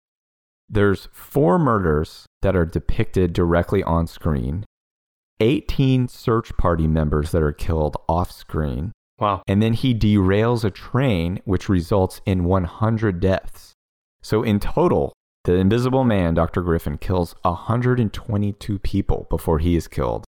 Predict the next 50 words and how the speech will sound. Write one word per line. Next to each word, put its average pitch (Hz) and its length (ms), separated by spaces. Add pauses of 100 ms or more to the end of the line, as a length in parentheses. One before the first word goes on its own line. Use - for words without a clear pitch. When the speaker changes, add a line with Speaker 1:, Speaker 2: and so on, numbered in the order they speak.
(220)
Speaker 1:
making 90 420
him 80 480
the 85 440
most 101 540
bloodthirsty 98 720
villain 80 640
of 73 140
the 73 140
old 80 300
Universal 76 520
Pictures - 400
horror 73 240
films. - 520 (280)
Speaker 2:
Well, 175 240
that 165 180
might 170 140
make 147 240
him 135 80
a 117 80
monster 113 600
in 107 360
the, 95 460
in 120 120
the 110 80
way 104 200
the 101 100
word 98 240
is 92 100
thrown 101 240
about 92 260
now, 95 260
like, 90 260
about, 87 240
Speaker 1:
Well, - 100 (180)
Speaker 2:
like, 110 280
you 139 60
could 135 140
call 120 140
a - 20
serial 143 300
killer 92 320
a 87 40
monster, 101 380
Speaker 1:
let 92 100
me 87 120
make 82 160
Speaker 2:
but - 160
Speaker 1:
one 76 80
more 73 180
point. - 380